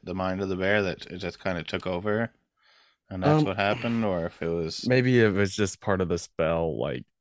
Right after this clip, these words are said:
Speaker 2: it was showing that it was really kicking in.
Speaker 1: That, that could have been it also, because that was already, like, clo-,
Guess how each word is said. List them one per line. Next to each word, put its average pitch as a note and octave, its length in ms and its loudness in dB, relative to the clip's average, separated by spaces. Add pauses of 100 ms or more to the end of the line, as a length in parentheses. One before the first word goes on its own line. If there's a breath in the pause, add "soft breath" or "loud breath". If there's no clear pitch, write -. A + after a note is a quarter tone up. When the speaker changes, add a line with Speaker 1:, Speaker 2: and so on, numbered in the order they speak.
(100)
Speaker 2:
it F#2+ 100 4
was G2+ 160 4
showing G2+ 560 4
that E2 300 0 (280)
it A2 60 4
was F#2+ 200 2
really G2 400 4
kicking G2 400 0
in. F#2 300 -2 (460)
Speaker 1:
That, G2 260 -12
that G#2+ 240 -6
could G2 160 -6
have E2+ 100 -6
been B1 160 -12
it C#2+ 160 -10
also, D2 360 -10
because F#2+ 300 -6
that G2 120 4
was G2 160 0
already, F#2 360 2
like, E2+ 320 -6 (200)
clo-, G2+ 240 -4